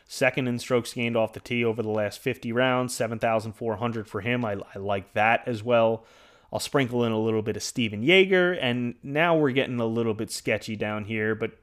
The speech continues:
seventy-one hundred, I think there's a couple guys you could play. Benny On looked like crap on, on Saturday and stormed back on Sunday, so hopefully he can carry that over to this week. I'm, I'm fine playing him.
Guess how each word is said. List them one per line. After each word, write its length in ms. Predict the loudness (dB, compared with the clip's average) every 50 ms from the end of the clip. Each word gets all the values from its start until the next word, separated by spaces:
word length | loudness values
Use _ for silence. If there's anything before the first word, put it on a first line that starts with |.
| _ _ _ _ _ -12
seventy-one 580 | -4 0 2 2 2 2 0 0 2 0 2
hundred, 320 | 2 0 2 2 2 2 4
I 80 | 2
think 220 | 2 0 -2 -2 -2
there's 160 | -2 -2 -2
a 60 | -2
couple 280 | -2 -2 -2 -2 -2 0
guys 340 | 0 2 2 2 0 -2
you 60 | -6 -10
could 100 | -10 -4
play. 380 | 0 0 2 2 2 0 -2 -6 -18 -20 -20 -20 -20 -20 _ _ _ _ _ 2
Benny 260 | 2 4 4 4 4
On 440 | 6 6 6 4 4 2 -2 -6 -10 _ _ _ _ _ _ _ -20 -14 -12
looked 300 | -4 0 0 0 2 4
like 180 | 4 4 4 2
crap 400 | 0 2 4 6 6 4 4 2
on, 220 | -2 -2 -2 -2
on 180 | -4 -4 -4 -2
Saturday 640 | 0 4 6 6 6 6 6 6 6 6 6 6
and 180 | 2 0 -4 -6
stormed 480 | -8 -8 -4 -2 0 2 2 2 2 4
back 280 | 6 6 6 6 4
on 160 | 0 -4 -4
Sunday, 500 | -2 0 0 0 2 4 4 4 4 4
so 220 | 2 0 -4 -4 -2
hopefully 340 | -2 -2 -2 -2 -2 -2 -2
he 80 | -2
can 140 | -4 -8 -6
carry 300 | 0 2 2 4 4 4
that 200 | 4 2 4 4
over 240 | 4 2 2 0 -2
to 80 | 0
this 240 | 0 0 0 -2 -2
week. 240 | -4 -4 -4 -2 -2
I'm, 160 | -4 -4 -4
I'm 160 | -6 -6 -6
fine 320 | -4 -2 0 0 0 0 -2
playing 540 | -4 -4 -4 -2 -2 -4 -4 -8 -10 -12 -14 -4
him. 400 | 2 4 4 4 4 2 -2 -6